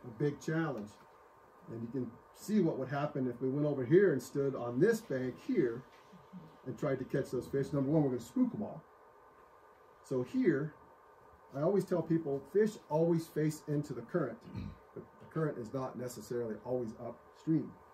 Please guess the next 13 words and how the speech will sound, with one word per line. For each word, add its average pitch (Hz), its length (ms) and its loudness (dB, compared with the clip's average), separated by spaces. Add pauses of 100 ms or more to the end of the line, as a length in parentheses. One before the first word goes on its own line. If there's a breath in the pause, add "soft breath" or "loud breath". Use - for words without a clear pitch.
(200)
So - 200 -6
in 117 80 -4
this 160 140 0
particular 135 440 -6
case 139 280 -4
where 120 80 -2
you've 110 120 -6
got 123 160 -4
this 117 120 -4
back 123 380 -6
eddy 110 140 -2
right 113 280 -4
here, 120 340 0